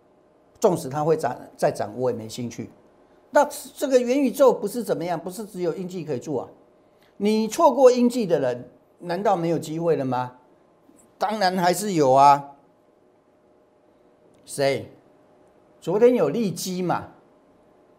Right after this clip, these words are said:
哦，昨天有利基啊。利基有什么题材？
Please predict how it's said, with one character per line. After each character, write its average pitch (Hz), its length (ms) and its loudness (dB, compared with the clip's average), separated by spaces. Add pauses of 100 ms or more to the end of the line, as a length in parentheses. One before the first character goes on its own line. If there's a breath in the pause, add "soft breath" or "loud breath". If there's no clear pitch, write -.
(360)
哦， 165 120 -4
昨 226 160 2
天 269 120 2
有 214 100 2
利 208 200 -2
基 190 260 -2
啊。 117 160 0 (1400)
利 208 140 0
基 202 140 -2
有 185 120 6
什 160 120 -2
么 143 80 0
题 143 160 -4
材？ 104 320 -4